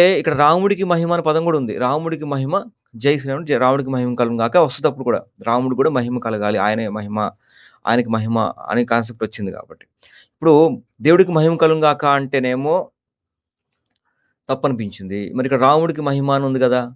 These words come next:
వికీపీడియాలో. అంటే నీకు అర్థం కాలేదు, విషయం ఏంటో నీకు అర్థం కాలేదు. విఘ్నులకు అర్థం చేసుకోండి. ఇప్పుడు ఎప్పుడు దేవుడు చిరకాలం జయం కలుగుతూ ఉండాలి కోరుకుంటున్నాం, మ-, ఆయనకే మహిమ కలుగుతూ ఉండాలి కోరుకుంటున్నాం. ఇది బైబిల్ ప్రకారంగా యేసు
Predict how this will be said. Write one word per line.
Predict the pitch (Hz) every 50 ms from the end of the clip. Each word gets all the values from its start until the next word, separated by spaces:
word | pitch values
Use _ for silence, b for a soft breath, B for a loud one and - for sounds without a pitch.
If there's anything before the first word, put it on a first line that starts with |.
| _ _
వికీపీడియాలో. | - 117 - 127 123 127 120 117 117 113 113 113 107 - _ _ _ _ _ _ _ _ _ _ _ _ _ _ _ _ _ _ _ _ _ _ _ _ _ -
అంటే | 170 160
నీకు | 151 165 175 165 160
అర్థం | 139 139 170 220 220
కాలేదు, | 202 180 160 131 117
విషయం | 127 120 - 196 196 180
ఏంటో | 175 170 175 175
నీకు | 180 165 160 175
అర్థం | 165 151 139 175 175 165
కాలేదు. | 147 139 120 107 98 76 53 78 _ _ _ _ _ _ -
విఘ్నులకు | 117 120 123 147 180 180 156
అర్థం | 139 123 156 160 139
చేసుకోండి. | 139 131 - - 120 104 90 98 - 208 - _ _ b b b b b b b b b b b b 147
ఇప్పుడు | 143 143 185 170 143 127 135 170 196 - - _ _ _ _ _ _ _ _ _ _ _ _ -
ఎప్పుడు | 120 120 - - 185 190 185
దేవుడు | 156 160 165 170 160
చిరకాలం | - 160 160 - 160 151 147 151 147
జయం | 131 139 139 143 139
కలుగుతూ | 143 139 139 135 135
ఉండాలి | 131 131 131 135 170
కోరుకుంటున్నాం, | 165 - 160 180 208 202 214 190 151 143 131 101 - - _ _ _ _ _ _ _ _ -
మ-, | 113
ఆయనకే | 117 101 101 127 143 139 151 147
మహిమ | 135 131 135 143
కలుగుతూ | 139 139 135 135 135 135
ఉండాలి | 135 135 151 156
కోరుకుంటున్నాం. | - 139 139 139 - 135 117 110 104 87 - _ _ _ _ _ _ _ _ _ _ _ _ _ _ _ _ _ _ -
ఇది | 120 123 135 135 135 139 131
బైబిల్ | - - 117 131 135 135 139 139
ప్రకారంగా | 143 - 117 - 110 107 110 123 143
యేసు | 139 127 127 -